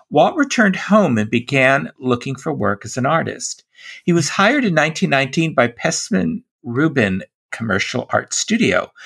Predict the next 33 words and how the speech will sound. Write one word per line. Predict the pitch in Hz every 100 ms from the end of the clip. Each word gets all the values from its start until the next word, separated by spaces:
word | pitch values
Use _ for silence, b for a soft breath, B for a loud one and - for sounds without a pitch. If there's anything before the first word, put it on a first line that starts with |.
| B B
where | - 220
he | 226
met | 143 147 -
Ub | 123 113 -
Iwerks, | 139 185 147 104 - -
a | 147
very | 127 175 208 190 147
talented | - 147 143 135 120 -
artist | 156 135 117 -
who |
would | 135
become | - 143 - 151 -
essential | 139 - - 196 247 - 107 - 143 b b -
to | -
Walt's | 123 104 - -
success. | - 95 - 131 98 - - - - _ _ _ B B B B B B
In | -
nineteen | 165 196 220 170
twenty, | - 196 214
Walt | 156 139 143 156
and | 190 -
Ub | 143 143
were | 127 123 -
unemployed | 127 120 107 - 185 160 104 107
and | - 127
decided | 131 - 175 226 220
to | 185
start | - - 185 185 -
their | 175 165 -
own | 190 269
studio, | - - 127 107 113
which | 113 104 107 - - -
failed. | - 90 90 87 196